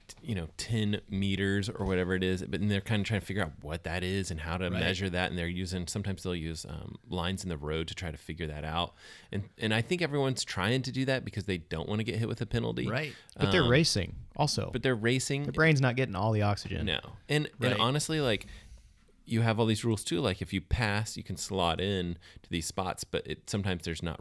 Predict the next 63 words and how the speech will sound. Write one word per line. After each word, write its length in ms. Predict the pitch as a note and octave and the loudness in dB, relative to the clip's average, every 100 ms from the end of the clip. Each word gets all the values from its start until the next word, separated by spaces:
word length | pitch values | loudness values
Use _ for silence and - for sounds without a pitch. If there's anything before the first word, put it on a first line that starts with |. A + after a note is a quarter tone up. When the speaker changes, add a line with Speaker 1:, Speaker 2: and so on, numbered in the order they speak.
| C2+ | -6
Speaker 1:
room. 360 | E2 C#3+ D2 | 0 0 0
There's 160 | D#2+ E2+ | -4 -4
not 140 | F2 | -2
that, 180 | D#2+ G1+ | -4 -6
there's 160 | E2+ F2+ | -6 -4
not 100 | E2 | -4
that 160 | D2 | -6
ten, 300 | - G#2 E2+ D#2+ | -4 -4 -2 -6
f-, 140 | - - | -12 -8
you 80 | E2+ | -6
know, 200 | C#2 - _ - - - - - | -6 -10 _ -14 -8 -8 -8 -10
feet. 220 | - E2 - | -4 -2 -2
It's, 180 | G2 - | -4 -4
it's 220 | A#2 - | -6 -2
really 180 | C#3 G2+ | 0 0
more 160 | F2+ | 0
like 160 | D2+ - | -4 -8
fifteen 520 | - D#2 - E2+ D2 | -10 -10 -8 -8 -8
feet 360 | - - B1 - | -10 -10 -8 -8
or 40 | |
something 220 | - A1 B1 | -10 -10 -12
like 100 | - | -12
that. 140 | - - - - | -12 -14 -14 -2
Anyway, 280 | G#2+ E2 - - - - | 0 0 -4 -14 -10 0
but 80 | A2+ | 2
you 80 | |
don't 220 | A2 A#2+ A#2+ | 4 4 4
have 100 | G#2+ | 4
that 160 | F#2+ | 2
room 220 | G2 G#2 | 2 2
to 120 | F#2+ F#2 | 2 -2
slot 320 | F2 D#2+ F#2+ | -2 0 0
in, 140 | B2 | 0
and 160 | - G#2 | 0 -2
so 80 | G2+ | -2
you're, 200 | F#2 F#2 | 0 -2
you, 160 | F#2 F#2 - | -6 -14 -14
if 100 | - | -8
you're 120 | - | -4
gonna 200 | - B2 | 0 0
pass, 320 | G2+ G#2+ A2+ F#2 | 2 2 2 2
you 60 | |
have 80 | E2+ | -2
to 80 | F2 | -2
pass, 260 | - D#2+ | -4 -4
Speaker 2:
You 60 | A#2 | -4
have 60 | D2+ | -4
Speaker 1:
like, 80 | - | 0
Speaker 2:
to 60 | |
pass 140 | A#2 - | 2 4
the 40 | |
Speaker 1:
twenty 200 | G#2 G2 | 4 4
people, 240 | F2+ G#2+ G#2+ | 4 4 6
Speaker 2:
whole 260 | G#2 G#2 | 6 4
Speaker 1:
right? 140 | G2+ G2+ | 2 2
Speaker 2:
line. 220 | G2+ F#2+ | 2 2
Speaker 1:
Yeah, 100 | - | 0
which 120 | - G#2+ | 0 -4
Speaker 3:
Yeah. 120 | G#2 | -4
Speaker 1:
is 120 | - | -6
impossible. 460 | D#2+ D#2 D#2 - - | -8 -8 -10 -8 -8
Speaker 2:
Which, 200 | - - | -8 -8
yeah. 240 | F2+ E2 | -8 -10